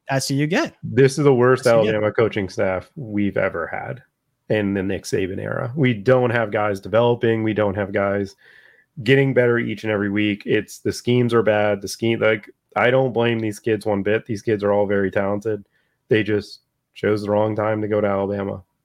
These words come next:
Speaker 2: I would love to say different, but Nick Saban hired a Notre Dame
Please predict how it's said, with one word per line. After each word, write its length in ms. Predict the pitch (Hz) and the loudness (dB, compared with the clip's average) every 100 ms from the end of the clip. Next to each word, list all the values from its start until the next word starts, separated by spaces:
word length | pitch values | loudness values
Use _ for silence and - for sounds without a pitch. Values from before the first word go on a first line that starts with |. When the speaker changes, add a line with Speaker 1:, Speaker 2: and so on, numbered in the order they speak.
| - | -4
Speaker 2:
I 80 | |
would 140 | 98 101 | -2 0
love 200 | 101 101 | -2 -2
to 60 | 101 | -6
say 360 | - 104 101 | -2 0 0
different, 480 | 98 104 95 135 160 - | 0 -4 0 -2 -2 -4
but 260 | 101 98 180 | -2 -2 -2
Nick 160 | 110 | -4
Saban 480 | - 113 113 110 107 | -2 0 0 0 -2
hired 400 | 98 104 110 107 | -2 0 0 0
a 60 | 98 | 0
Notre 280 | 104 113 | 0 0
Dame 360 | 113 113 113 110 | 0 0 0 -4